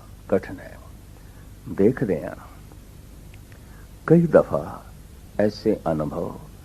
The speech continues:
ਜੀਵਨ ਵਿੱਚ ਸਾਹਮਣੇ ਆਉਂਦੇ ਨੇ। ਪਾਤਸ਼ਾਹ ਫਰਮਾਨ ਕਰਦੇ ਨੇ, "ਮਥਾ ਕਰੇ ਪੂਰਬ ਕੇ ਤਾਈ, ਪੱਛਮ ਹੀ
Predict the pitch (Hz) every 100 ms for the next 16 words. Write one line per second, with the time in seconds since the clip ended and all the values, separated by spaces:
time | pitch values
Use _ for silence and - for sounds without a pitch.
0 | - - 85 78 87 90 104 78 76 -
1 | - - - - - - - - - 90
2 | 98 131 131 - 80 76 85 101 71 -
3 | - - - - - - - 82 - -
4 | - - 87 80 104 113 82 73 78 78
5 | - - - - - - 90 120 147 147
6 | 139 110 85 80 101 117 - 90 82 78
7 | 95 120 - 113 87 - 65 69 82 95
8 | - - - - - - - - - 165
9 | - - 156 113 73 78 78 80 -